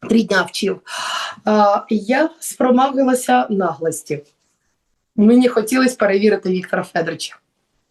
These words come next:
І я мислено облила його водою. І він мені сказав, «Ти облила мене своїми помоями?» Я така думаю,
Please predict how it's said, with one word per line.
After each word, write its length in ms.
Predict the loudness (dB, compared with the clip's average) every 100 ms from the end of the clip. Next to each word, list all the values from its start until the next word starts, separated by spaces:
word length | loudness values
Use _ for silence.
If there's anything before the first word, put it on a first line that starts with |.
| _ 0
І 160 | 2
я 140 | 4 4
мислено 560 | 2 0 -4 -6 -6 _ _ _ -4
облила 540 | -2 2 2 2 2
його 280 | 0 -2 -2
водою. 400 | -4 -4 -4 -6 _ _ _ _ _ _ _ _ _ _ -10 -4
І 120 | 0
він 260 | 2 2
мені 180 | 4 2
сказав, 460 | 0 -4 -2 -2 -4 _ -20 -20 -20 -20 _ _ _ _ _ _
«Ти 300 | -4 0 0
облила 460 | 0 0 0 2 4
мене 320 | 4 4 2
своїми 560 | 0 -4 0 4 4 4
помоями?» 680 | 2 4 4 4 2 2 2 0 -2 -4 -6 -6 -4
Я 200 | 0 2
така 240 | 2 2 2
думаю, 420 | 4 6 6